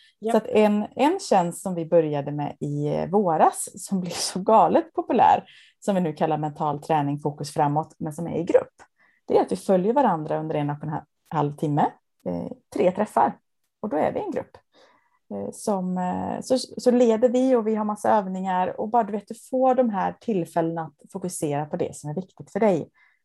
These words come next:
Speaker 2: Precis som att man går på gymmet för att träna eller går på yogapass för att bli ledd i ett pass eller vad det nu än är, så blir det den mentala delen. Och vem vet vad som kan hända, eller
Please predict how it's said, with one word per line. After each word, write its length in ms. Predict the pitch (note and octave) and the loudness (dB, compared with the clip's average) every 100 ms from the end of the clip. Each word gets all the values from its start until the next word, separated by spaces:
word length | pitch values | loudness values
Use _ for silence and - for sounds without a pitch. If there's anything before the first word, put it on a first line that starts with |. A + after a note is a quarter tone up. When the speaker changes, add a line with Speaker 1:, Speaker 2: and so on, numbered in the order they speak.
| - | -4
Speaker 2:
Precis 180 | F#3+ - | -4 -4
som 100 | D#3+ | -10
att 120 | - | -8
man 100 | E3+ | -6
går 100 | F3 | -6
på 120 | F#3+ | -4
gymmet 380 | E3 E3 E3+ - | -4 -4 -6 -6
för 100 | F#3 | -4
att 120 | F#3 | -2
träna 360 | F#3+ E3 D#3+ E3+ | -2 -2 -4 -6
eller 140 | E3 | -6
går 140 | E3 | -8
på 100 | F#3 | -8
yogapass 560 | F3+ F3 E3+ - F3+ - | -4 -2 -4 -8 -12 -10
för 320 | - - F3+ | -8 -6 -6
att 60 | - | -10
bli 200 | F3+ E3+ E3 | -10 -6 -2
ledd 240 | F#3+ F3+ | -2 -4
i 20 | |
ett 120 | E3+ | -6
pass 320 | - F#3 - - | -6 -8 -8 -8
eller 160 | F3 | -6
vad 220 | E3 D#3+ | -4 -6
det 60 | E3+ | -6
nu 100 | D#3+ | -10
än 200 | D#3 E3+ | -8 -4
är, 160 | F3+ D#3+ _ _ | -4 -6 _ _
så 120 | _ F#3 | _ -4
blir 220 | F3 D#3 | -2 -2
det 60 | |
den 220 | D3+ D3+ D#3+ | -4 -4 -4
mentala 420 | F#3 - D#3 C#5 | -2 2 2 2
delen. 380 | - - - F#3 _ _ _ _ _ _ _ | 0 0 -2 -8 _ _ _ _ _ _ _
Och 300 | F#3 F#3 E3+ | -2 0 2
vem 160 | F3 E3+ | 2 4
vet 280 | B3 B4 B3 | 6 6 2
vad 80 | |
som 140 | A#3 G3 | -4 -4
kan 160 | F3+ | 0
hända, 360 | F#3+ E3+ D#3+ - | 0 0 0 2
eller 440 | - D#3+ D#3+ D#3+ | 4 4 4 2